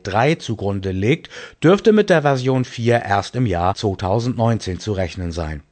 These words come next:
Anstelle sich auf die Hardware zu konzentrieren, will die Raspberry Pi Foundation den Fokus noch mehr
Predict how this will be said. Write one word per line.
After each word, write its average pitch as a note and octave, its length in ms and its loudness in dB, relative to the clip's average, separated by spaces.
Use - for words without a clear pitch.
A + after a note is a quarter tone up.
Anstelle F#3+ 460 4
sich F3 200 -2
auf D3+ 140 0
die B2+ 160 0
Hardware D3 460 2
zu C3+ 120 -4
konzentrieren, A2+ 920 0
will F#3 140 6
die G3 140 2
Raspberry C#3+ 560 2
Pi A#2+ 300 0
Foundation A#2 680 0
den F#3+ 120 6
Fokus C3 520 2
noch A2+ 200 0
mehr F#2 320 0